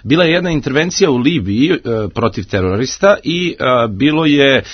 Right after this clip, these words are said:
nekih situacija koje naravno nisu same po sebi agresivni akti, ali se razlikuju u odnosu na prethodnu administraciju Baracka Obame, recimo isporuka protiv tenkovskog oružja Ukrajini.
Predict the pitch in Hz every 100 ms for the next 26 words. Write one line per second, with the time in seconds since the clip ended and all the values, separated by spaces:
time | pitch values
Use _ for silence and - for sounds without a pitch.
0 | - 123 147 151 - 123 - 113 127 -
1 | 180 - 123 120 123 127 120 127 - 120
2 | - 113 117 - 98 - 104 95 90 -
3 | - - 117 131 107 110 101 117 - 208
4 | 151 - 117 151 180 151 151 160 147 117
5 | 135 143 151 135 123 - 127 143 131 131
6 | 147 - 101 147 131 147 151 135 143 -
7 | 147 123 131 110 - - - 135 139 139
8 | 101 127 127 143 120 - 117 98 123 127
9 | 117 101 104 92 82 110 101 123 127 156
10 | 214